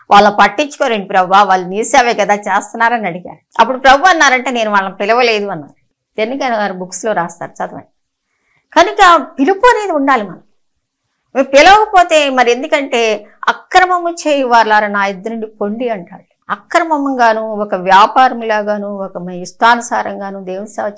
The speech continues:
చేయటానికి లేదు. దేవుని సేవ పిలుపు స్పష్టంగా ఉండాలి. Call is very important. దేవుని యొక్క పిలుపు మనకు కావాలి. మరి కనుక ఆయన పిలిచిన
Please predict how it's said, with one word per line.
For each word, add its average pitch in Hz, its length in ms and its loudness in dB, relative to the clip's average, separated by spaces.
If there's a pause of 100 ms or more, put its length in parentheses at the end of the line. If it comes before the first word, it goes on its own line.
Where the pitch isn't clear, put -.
చేయటానికి 202 360 -14
లేదు. 185 360 -16
దేవుని 330 380 6
సేవ 294 320 2
పిలుపు 302 420 -2
స్పష్టంగా 277 840 2
ఉండాలి. 185 680 0 (360)
Call 311 380 6
is 269 80 -6
very 269 320 2
important. 247 680 0 (460)
దేవుని 277 300 6
యొక్క 285 300 -2
పిలుపు 339 240 0
మనకు 269 300 0
కావాలి. 180 340 4 (440)
మరి 294 160 0
కనుక 330 300 2 (580)
ఆయన 285 200 6
పిలిచిన 359 420 -4